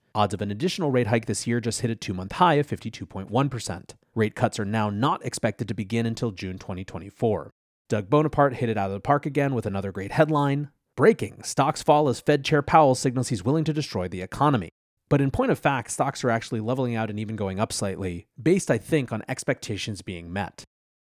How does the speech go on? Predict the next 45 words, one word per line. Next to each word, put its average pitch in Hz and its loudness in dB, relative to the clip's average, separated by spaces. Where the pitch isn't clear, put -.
So 156 4
all 185 4
in 175 2
all, 156 4
a 131 4
much 135 -2
less 131 -2
dramatic 110 2
speech - -6
than 104 -4
last 104 -2
year, 90 -4
and 165 2
frankly, 311 2
just - -2
a 202 0
real 170 4
continuation 143 2
of 98 -4
what 123 -2
we've 147 0
gotten 120 -2
from 107 -6
Powell 113 0
for - -8
the 101 -8
last 104 0
two 107 -4
years. 98 -6
Blockworks' 120 0
Jack 98 -4
Farley 135 2
wrote, 123 0
"Powell 156 6
chooses 160 0
to - -6
close 139 0
his 131 -2
speech - -2
with 117 -4
Paul 127 2
Volcker's 123 -2
phrase, 120 0
'We'll 104 -6
keep - -6